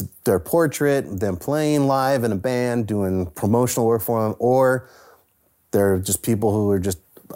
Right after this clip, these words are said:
a bear to work with. And there are times where I just wanna go out and just go shoot something that can't talk back.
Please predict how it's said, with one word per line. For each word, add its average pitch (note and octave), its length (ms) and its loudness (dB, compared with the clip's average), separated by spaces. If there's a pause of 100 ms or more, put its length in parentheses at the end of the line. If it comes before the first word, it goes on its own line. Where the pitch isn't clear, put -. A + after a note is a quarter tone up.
(140)
a G2+ 100 -2
bear G#2+ 280 4
to A2 80 4
work G#2 240 2
with. G#2 360 2 (320)
And G#2 500 2 (100)
there F#2+ 160 2
are F#2+ 40 0
times G2+ 360 0
where G2 240 2
I G2 100 2
just F#2 140 -4
wanna G2 160 0
go G2+ 140 2
out G2 200 2
and F2+ 140 -6
just F#2 220 -4 (500)
go A2+ 160 4
shoot A#2 340 0
something G#2+ 460 0
that G2 320 0
can't A2 260 -4
talk A2 220 0
back. G#2+ 340 0